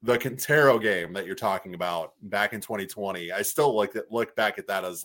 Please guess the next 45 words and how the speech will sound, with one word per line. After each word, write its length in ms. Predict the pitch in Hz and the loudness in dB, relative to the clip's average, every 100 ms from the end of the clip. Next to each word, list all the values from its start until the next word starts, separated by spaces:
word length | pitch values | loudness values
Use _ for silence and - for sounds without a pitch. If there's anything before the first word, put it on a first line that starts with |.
| 95 | -6
as 140 | 87 | -6
one 140 | 101 101 | -4 -2
of 80 | |
those, 200 | 98 95 | -2 -2
like, 220 | 90 82 - _ _ _ _ | -4 -6 -8 _ _ _ _
what 180 | 117 139 | 8 8
the 100 | 113 | 8
heck 220 | 113 117 | 4 2
happened 340 | 131 120 107 101 | 4 4 4 -2
there? 140 | 101 | -2
Like, 160 | 98 101 | 0 2
one 140 | 143 | 4
of 80 | 120 | 6
the, 160 | 98 - | 2 2
one 180 | 117 180 | 2 6
of 120 | 165 | 6
the 60 | 104 | 2
worst 420 | 87 113 117 - | 2 2 2 0
losses 600 | 98 104 87 - 87 73 - | 4 4 2 -2 -8 -12 -8
I 140 | 104 | -4
can, 240 | 107 107 92 - _ | -4 -4 -10 -12 _
I 60 | 107 | -10
can 160 | 110 92 | -8 -8
remember 460 | 85 85 71 73 _ _ _ 101 | -6 -6 -8 -16 _ _ _ -6
as 140 | 107 | -4
a 40 | |
Minnesota 440 | 110 104 - 110 90 | -2 -2 0 -2 -2
United 340 | 82 87 76 | -6 -8 -10
fan. 320 | 80 73 73 _ _ - | -16 -16 -16 _ _ -8
Just 180 | 120 - | -6 0
how 220 | 131 123 | 6 6
bad 420 | 92 95 104 98 | 6 4 4 2
the 60 | 101 | 2
Dynamo 460 | 95 104 101 95 | 2 2 0 -2
were 340 | 90 92 95 95 | -2 0 0 0
and 80 | |
how 400 | 92 104 101 95 85 | 0 0 0 -2 -10
good 320 | 82 107 107 104 | -4 0 0 0
Minnesota 460 | 104 101 - 107 | -6 -6 -6 -6
United 300 | 95 92 98 | -4 -4 -4
was 160 | 90 - | -6 -8
trending 400 | - 98 98 98 | -10 -8 -8 -8
at 100 | 92 | -10
the 60 | |
time. 360 | - 92 90 | -10 -8 -8